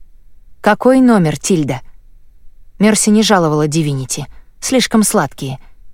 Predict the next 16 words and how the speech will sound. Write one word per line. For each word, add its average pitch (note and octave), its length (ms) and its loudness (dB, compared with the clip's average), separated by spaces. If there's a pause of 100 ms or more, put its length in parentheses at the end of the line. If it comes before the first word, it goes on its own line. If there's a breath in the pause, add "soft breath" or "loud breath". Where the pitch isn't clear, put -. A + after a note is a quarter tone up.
Тем A#3 240 4
не G#3+ 80 4
менее, A#3 340 4
она G#3+ 240 4
уважала G3+ 440 2
человека, E3+ 480 -2
способного F3 560 -2
правильно G3+ 420 2
приготовить F3 640 -2 (220 loud breath)
этот - 240 0
сложный E3+ 420 0
рецепт. - 480 -8 (840)
Старушка C4 480 0
прочла G#3+ 400 0
номер G3+ 280 2
вслух. - 480 -6